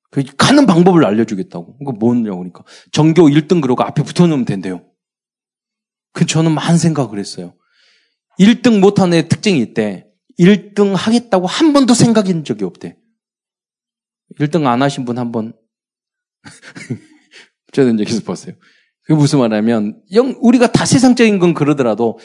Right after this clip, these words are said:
영적인 것은 여러분 일 등 하시기 바랍니다. 세계 복음화를 위해서 여러분 진짜 부자가 돼서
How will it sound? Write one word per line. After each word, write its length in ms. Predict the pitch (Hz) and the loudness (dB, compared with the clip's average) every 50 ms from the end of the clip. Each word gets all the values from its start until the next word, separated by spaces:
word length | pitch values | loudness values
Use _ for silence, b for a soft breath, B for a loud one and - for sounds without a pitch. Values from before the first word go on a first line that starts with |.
| b b b 120 | b b b 0
영적인 640 | 143 165 208 220 226 - 254 233 190 196 196 185 | 4 4 4 4 4 0 -4 -2 -2 -2 -4 -2
것은 320 | 165 147 139 - 190 180 160 | -2 -4 -4 -4 -4 -4 -4
여러분 240 | 131 117 117 110 107 | -2 -2 -2 -4 -4
일 80 | 107 | -4
등 160 | - 135 117 | -4 -4 -4
하시기 240 | 110 110 - - 117 | -4 -6 -8 -12 -16
바랍니다. 540 | - - - - - _ _ _ - - _ _ b b b b b b b b b | -16 -16 -20 -20 -20 _ _ _ -20 -20 _ _ b b b b b b b b b
세계 280 | - - 185 196 190 208 | -4 2 2 4 4 4
복음화를 400 | 170 180 170 180 180 170 160 151 | 4 4 4 4 4 2 2 4
위해서 200 | 151 147 147 151 | 2 2 2 2
여러분 360 | 151 151 165 160 156 151 147 | 2 4 2 2 2 -2 -2
진짜 440 | - - - - 180 202 180 - 214 | -2 -6 0 2 2 2 2 0 -2
부자가 400 | - - 165 147 156 139 131 127 | 0 0 0 0 0 2 0 0
돼서 640 | 113 107 101 - 151 165 175 143 101 90 - - | -2 -2 -4 0 0 2 2 2 0 -2 -6 -12